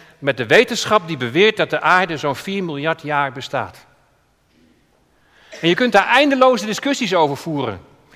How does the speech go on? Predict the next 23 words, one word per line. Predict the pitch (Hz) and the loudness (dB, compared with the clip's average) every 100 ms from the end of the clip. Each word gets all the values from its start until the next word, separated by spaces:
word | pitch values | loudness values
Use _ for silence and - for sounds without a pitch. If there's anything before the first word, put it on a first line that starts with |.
| - - | -20 -12
En | 160 | -8
verschillende | 175 - 247 240 175 | -6 2 4 4 0
kampen | - 233 247 226 | 4 4 4 2
die | 175 165 | -4 -4
verzamelen | 151 190 196 180 | 4 6 6 2
dan | 170 165 | 0 0
de | 147 | -2
beste | 139 127 233 - | 0 2 2 2
wetenschappers | 156 214 226 190 214 196 208 - - - - - | 0 0 0 0 2 2 -2 -6 -14 -18 -10 -2
of | 156 | 0
de | 139 | 0
beste | 127 156 240 - 175 | 2 4 4 2 -4
theologen | 180 147 135 175 214 214 226 220 - - - | -2 -2 2 2 2 0 -6 -8 -20 -20 -12
en | 156 | 0
vaak | 185 156 | 2 2
diegenen | 139 214 202 190 180 | 0 0 0 0 -2
die | 165 | -2
dan | 156 | -2
hun | 139 151 | -2 -2
eigen | 165 202 196 170 | 0 0 -2 -6
verhaal | - 147 147 156 151 170 | -6 -4 0 0 0 -4
het | 165 | -6
liefst | 156 147 - | -4 -6 -12